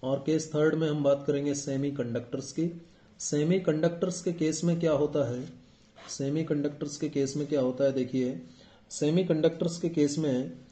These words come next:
कुछ electrons होते हैं कहाँ पर, कुछ electrons होते हैं conduction band में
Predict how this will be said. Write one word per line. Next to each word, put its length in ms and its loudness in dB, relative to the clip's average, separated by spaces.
कुछ 400 0
electrons 680 4
होते 200 0
हैं 220 0
कहाँ 240 0
पर, 240 0
कुछ 200 -2
electrons 560 0
होते 200 0
हैं 380 -4
conduction 520 0
band 220 2
में 220 -2